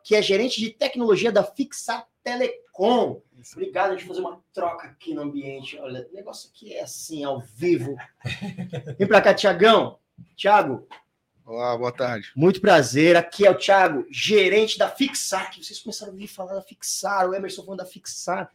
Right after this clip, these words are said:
Speaker 1: que fez uma grande mudança. Então a gente traz o cara aqui, pra não, pra não,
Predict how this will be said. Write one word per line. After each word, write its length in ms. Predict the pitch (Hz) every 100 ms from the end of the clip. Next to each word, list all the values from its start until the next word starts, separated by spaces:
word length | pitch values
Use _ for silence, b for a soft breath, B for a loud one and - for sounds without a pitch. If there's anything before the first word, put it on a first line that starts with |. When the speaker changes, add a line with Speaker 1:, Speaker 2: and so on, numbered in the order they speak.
| _
Speaker 1:
que 160 | 214 247
fez 240 | - 202 180
uma 120 | 175
grande 260 | 175 190
mudança. 320 | 196 165 208 -
Então 160 | 339
a 40 | -
gente 220 | - -
traz 240 | 294 339 370
o 40 |
cara 200 | 370 508
aqui, 340 | 494 - 202
pra 160 | 156 156
não, 180 | 208 254
pra 240 | - 254
não, 220 | 294 302